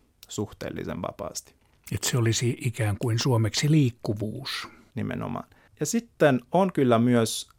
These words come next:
Speaker 1: ö, teknisimpiä termejä, erityisesti finanssialalla.
Speaker 2: Niin, finanssi itse asiassa sekin.
Speaker 1: Joo, ja, äm, tietenkin on pakko muistaa, että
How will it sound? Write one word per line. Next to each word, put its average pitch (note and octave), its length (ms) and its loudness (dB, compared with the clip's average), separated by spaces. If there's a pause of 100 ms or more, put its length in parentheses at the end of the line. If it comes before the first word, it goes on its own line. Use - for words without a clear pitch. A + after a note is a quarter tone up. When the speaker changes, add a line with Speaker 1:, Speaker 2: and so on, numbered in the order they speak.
(220)
Speaker 1:
ö, G#2 200 2 (140)
teknisimpiä A#2+ 720 4
termejä, D#3+ 580 6 (320)
erityisesti G#2 640 -2
finanssialalla. A#2+ 1400 2 (920)
Speaker 2:
Niin, D3+ 280 6
finanssi C3 640 2
itse A2+ 260 -8
asiassa G2 360 -10
sekin. C3 520 -6 (640)
Speaker 1:
Joo, C3+ 420 2 (120)
ja, G#2+ 260 4 (460)
äm, G2 300 -2 (140)
tietenkin C3+ 600 2 (280)
on A2+ 140 -4 (340)
pakko C3+ 360 6
muistaa, A#2 580 2
että - 360 -2